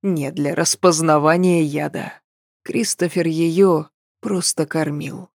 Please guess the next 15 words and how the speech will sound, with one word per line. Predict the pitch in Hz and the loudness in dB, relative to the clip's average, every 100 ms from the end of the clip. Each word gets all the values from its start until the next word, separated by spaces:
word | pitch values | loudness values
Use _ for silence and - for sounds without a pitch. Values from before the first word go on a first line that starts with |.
| _ _ _ _ _ | _ _ _ _ _
«Так | - 151 - | -6 -4 -2
что | - - - | -4 -4 -4
ты | - 196 208 | 0 4 4
решила | - - - 175 160 | 2 -2 0 2 2
попробовать?» | 151 156 - - - - 240 - - _ _ _ _ _ _ | 2 0 0 -6 -6 -8 -10 -12 -16 _ _ _ _ _ _
Сади | - - - 165 170 156 | -6 -2 2 2 4 2
глубоко | 156 156 156 151 151 | 2 2 2 0 0
вздыхает | 147 151 156 156 - 214 196 196 - _ _ _ | 0 0 0 0 2 6 6 4 -2 _ _ _
и, | 190 | -4
смотря | - - 180 175 165 147 | -4 -2 -2 -2 -2 -2
на | 151 | -6
Кристофера, | 143 - 202 202 - - 180 170 165 - _ _ _ - | -10 0 0 2 -4 -4 -2 0 -2 -6 _ _ _ -2
говорит: | 208 196 190 151 151 - - _ _ _ _ _ _ _ _ | 2 4 2 0 -4 -10 -20 _ _ _ _ _ _ _ _
«Понять | - 180 208 208 - | 2 4 4 2 -2
ангела. | - 156 156 156 160 165 170 | 0 0 2 0 0 -2 -6